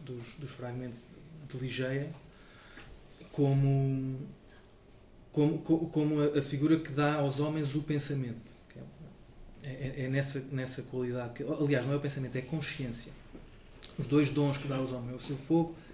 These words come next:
e a consciência, que estariam, que seriam, ah, complementares, um, um plano mental e outro no físico. E, o,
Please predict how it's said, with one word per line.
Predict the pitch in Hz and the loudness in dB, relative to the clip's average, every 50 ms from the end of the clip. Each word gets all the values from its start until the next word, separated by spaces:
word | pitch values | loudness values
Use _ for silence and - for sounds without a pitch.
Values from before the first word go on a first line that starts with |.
| - - | -8 -2
e | 143 | -2
a | 131 | -2
consciência, | 131 - 127 - - - 117 110 - - - | -2 -2 -6 -6 -6 -8 -8 -8 -8 -12 -12
que | - | -14
estariam, | - - 117 113 117 113 110 113 135 139 - - - - - - - - | -12 -12 -10 -8 -6 -8 -8 -8 -12 -14 -16 -18 -20 -20 -20 -20 -16 -12
que | - - | -10 -8
seriam, | - 120 110 123 117 113 117 117 117 - - - - - | -6 -4 -4 -2 -2 -2 -4 -6 -8 -12 -14 -18 -18 -16
ah, | 143 123 120 123 123 - - - - - - - | -14 -14 -12 -14 -12 -8 -6 -6 -6 -8 -6 -4
complementares, | 143 123 123 131 131 127 127 127 - 113 107 107 - | -4 -4 -2 -2 -2 -2 -2 -2 -2 -4 -4 -6 -8
um, | 113 | -10
um | 107 113 117 - - - - - - - - - - - - - - - - - - | -10 -10 -12 -12 -14 -16 -16 -18 -18 -20 -20 -20 -20 -18 -12 -10 -10 -10 -10 -10 -8
plano | 131 123 123 | -6 -6 -4
mental | 123 123 123 117 120 123 127 131 131 131 - - - - - - - - - - - - - - - - - - | -4 -4 -6 -6 -6 -6 -6 -6 -8 -8 -12 -16 -18 -18 -18 -18 -18 -18 -18 -18 -16 -16 -16 -18 -18 -18 -12 -8
e | 147 123 | -6 -4
outro | 120 117 131 | -4 -2 -4
no | 123 | -4
físico. | - - - 113 101 104 101 - - - - - | -4 -6 -6 -6 -6 -6 -10 -12 -14 -20 -14 -6
E, | - 143 147 151 | 0 4 6 8
o, | 151 151 147 151 151 147 | 8 8 8 6 4 2